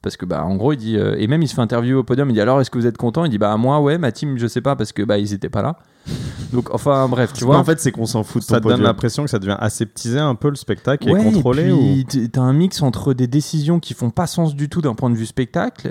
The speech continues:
Speaker 1: et d'un point de vue modernité de la F un, et tu, d'autres décisions qui sont, euh, en mode too much, où tu
Speaker 3: Ouais.
Speaker 1: vois, là, c'est vraiment le spectacle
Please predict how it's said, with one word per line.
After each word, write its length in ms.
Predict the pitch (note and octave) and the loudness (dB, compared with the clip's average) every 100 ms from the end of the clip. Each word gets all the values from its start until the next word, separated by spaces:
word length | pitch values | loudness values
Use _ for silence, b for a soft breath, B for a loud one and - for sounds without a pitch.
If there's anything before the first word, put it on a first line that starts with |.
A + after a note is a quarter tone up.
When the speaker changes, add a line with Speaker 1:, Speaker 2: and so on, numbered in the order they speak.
| - | -4
Speaker 1:
et 400 | A2 A2+ A2+ A2+ | -2 0 2 2
d'un 140 | A2+ | 0
point 160 | A#2+ B2 | 2 0
de 60 | |
vue 100 | A#2 | 2
modernité 680 | A#2+ A#2+ A#2 A#2 A#2+ A2+ C3 | 2 2 2 0 0 0 0
de 60 | A2 | 0
la 180 | G#2+ | 0
F 120 | G2+ E3 | 0 -2
un, 200 | G3+ - | -2 -2
et 320 | A#2+ B2 A#2+ | 0 2 0
tu, 380 | - A#2+ A#2 A#2 | -2 -2 0 0
d'autres 280 | A2+ D#3 C#3 | 0 0 2
décisions 480 | C#3+ - C3 D#3 G3 | 0 0 -2 -2 -2
qui 160 | - | -4
sont, 300 | - C#3+ C#3 | -6 -6 -2
euh, 280 | A2+ G#2 G#2 - b b b | 0 0 -2 -6 b b b
en 100 | G2+ | -2
mode 360 | A2 D3+ C3 - _ - | 2 2 0 -12 _ -12
too 140 | - | -4
much, 420 | C#3 F3+ - - - | -2 -2 -6 -18 -8
où 160 | A#2+ A2 | -2 0
tu 80 | A#2+ | 2
Speaker 3:
Ouais. 60 | |
Speaker 1:
vois, 100 | C#3+ | 4
là, 100 | D3+ | 2
c'est 120 | C3 | 2
vraiment 300 | G#2+ G#2 C#3 | 0 2 2
le 100 | D3 | 2
spectacle 380 | A#2+ C3+ - A#2+ | 0 -4 -10 -12